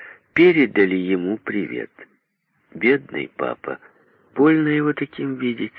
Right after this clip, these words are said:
Скажите ему, что хозяйка целует его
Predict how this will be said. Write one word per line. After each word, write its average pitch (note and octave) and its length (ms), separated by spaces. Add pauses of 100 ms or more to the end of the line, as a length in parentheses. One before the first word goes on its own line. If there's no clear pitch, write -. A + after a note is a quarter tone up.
Скажите B2+ 480
ему, F2+ 160
что - 220
хозяйка F2 600 (120)
целует C3+ 480
его B2+ 480